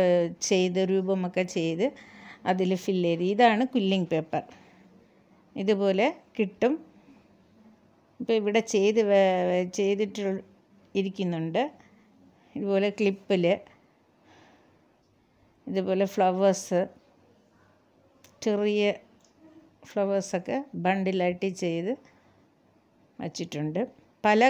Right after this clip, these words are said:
കളേഴ്സിലും ഈ പേപ്പർ കിട്ടുന്നുണ്ട്. ഇതിൻ്റെ പ്രത്യേക ഒരു സൂചിയുണ്ട്, അത് വച്ചിട്ടാണ് നമ്മൾ ചെയ്യുന്നുണ്ട്.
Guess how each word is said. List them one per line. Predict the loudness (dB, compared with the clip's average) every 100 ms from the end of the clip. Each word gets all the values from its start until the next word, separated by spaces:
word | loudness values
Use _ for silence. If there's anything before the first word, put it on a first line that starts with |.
| 4
കളേഴ്സിലും | 2 4 2 2 0 0 0
ഈ | 0
പേപ്പർ | 2 2 2 -2
കിട്ടുന്നുണ്ട്. | -4 -4 -2 -2 0 0 0 -2 -20 -20 -20 _ _ _ _ _ _ _ _ _ _ _ _ -20 -20 _ -20 -20 -20 -20 _ -20 -18 -16 -18 _ _ _ _ _ _ _ -20 _ _ _ -16 -16 _ _ -2
ഇതിൻ്റെ | 0 4 4 4
പ്രത്യേക | 0 2 4 4 4
ഒരു | 2 0
സൂചിയുണ്ട്, | 0 0 0 0 0 0 2 4
അത് | 2 2
വച്ചിട്ടാണ് | 0 -2 -2 0 0 0 0
നമ്മൾ | 0 -2 -4 -8 -20 _ _ -2
ചെയ്യുന്നുണ്ട്. | 0 0 -2 -2 -4